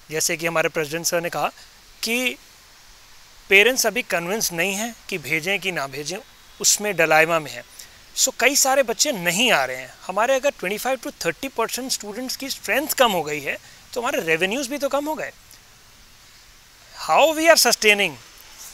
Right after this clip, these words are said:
we only know। So, और believe me, parents ये बात understand कर रहे हैं, Parents understand कर रहे हैं पूरी तरीके से कि हाँ, जितनी fees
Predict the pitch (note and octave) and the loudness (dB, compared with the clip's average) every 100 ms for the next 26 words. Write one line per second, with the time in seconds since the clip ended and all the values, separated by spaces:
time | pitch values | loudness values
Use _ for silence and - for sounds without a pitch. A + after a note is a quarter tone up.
0 | - G3 A#3+ A#3+ A3 D#3+ B2 - - - | -2 2 4 6 6 4 -2 -14 -20 -20
1 | - - - - - - C4 C#4 - - | -20 -20 -20 -12 -2 2 4 2 0 -14
2 | - - G#3+ G3+ - E3 D3+ F3 B3+ G#3+ | -20 -2 0 0 -8 -8 -4 0 -2 -2
3 | B3 C4 - - - - G#3+ A3+ C4+ C4+ | -2 -4 -8 -20 -20 0 6 8 8 4
4 | B3 A#3+ C4+ C#4+ G#3+ G#3 G#3+ - A3+ A#3+ | 2 4 2 2 -2 0 0 4 6 6
5 | - D3+ B2+ A#2+ A#2 - - - - - | 4 -2 -2 -12 -14 -20 -20 -20 -20 -20
6 | - - G3 G3+ A#3 C#4+ - - E3+ E3 | -20 -4 4 4 4 2 0 0 -2 -2
7 | - F#3+ A3+ A#3+ A#3 B3 A#3 A3+ A#3 A#3 | 0 -2 0 -2 0 -2 -4 0 0 2
8 | B3+ A3+ B3 A#3+ D3+ D#3+ A#3 - - - | 0 -2 -2 -2 0 0 0 -2 -14 -14
9 | - - - - C#3+ A3+ C4 D#4+ - A#3+ | -14 -14 -16 -2 0 0 0 -2 0 2
10 | C4+ - | 4 2